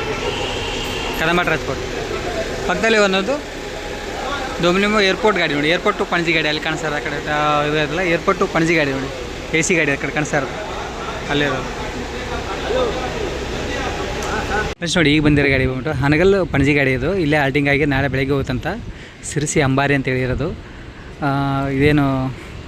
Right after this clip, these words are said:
ಹದಿನ-, ಹದಿನಾರು ಇಪ್ಪತ್ತೈದು ಗಾಡಿ, ರಣಧೀರ್ ಗಾಡಿ ಏನಿತ್ತಲ್ಲ, ಹದಿನಾರು ಇಪ್ಪತ್ನಾಲ್ಕು ಗಾಡಿ, ಅದರ ನೆಕ್ಸ್ಟ್ ಗಾಡಿನೇ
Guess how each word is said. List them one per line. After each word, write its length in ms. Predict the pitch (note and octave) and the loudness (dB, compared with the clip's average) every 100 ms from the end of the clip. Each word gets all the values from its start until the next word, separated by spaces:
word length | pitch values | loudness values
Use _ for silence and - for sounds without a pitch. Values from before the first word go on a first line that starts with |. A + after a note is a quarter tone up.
| - - - - D3 | -14 -14 -14 -4 -2
ಹದಿನ-, 300 | C3 D#3+ D#3 | 2 4 4
ಹದಿನಾರು 320 | C3+ E3 F3 D#3+ | 2 2 4 4
ಇಪ್ಪತ್ತೈದು 360 | D#3+ E3 D#3 C#3+ | 2 2 2 4
ಗಾಡಿ, 160 | C#3+ C#3+ D#3 - D#3+ C#3+ | 2 2 -2 -4 0 2
ರಣಧೀರ್ 300 | D3+ F3 E3 | 4 4 6
ಗಾಡಿ 120 | D#3 D#3 | 4 4
ಏನಿತ್ತಲ್ಲ, 300 | D3 D3+ C3+ | 2 2 0
ಹದಿನಾರು 240 | C#3 D3+ | 2 2
ಇಪ್ಪತ್ನಾಲ್ಕು 340 | C#3 C#3 C#3+ C3 | 2 0 0 0
ಗಾಡಿ, 120 | D3 F#3 | 0 2
ಅದರ 160 | C#3+ C#3+ | 2 2
ನೆಕ್ಸ್ಟ್ 200 | C#3+ - D#3+ | 0 0 2
ಗಾಡಿನೇ 280 | D3 C#3 | 4 4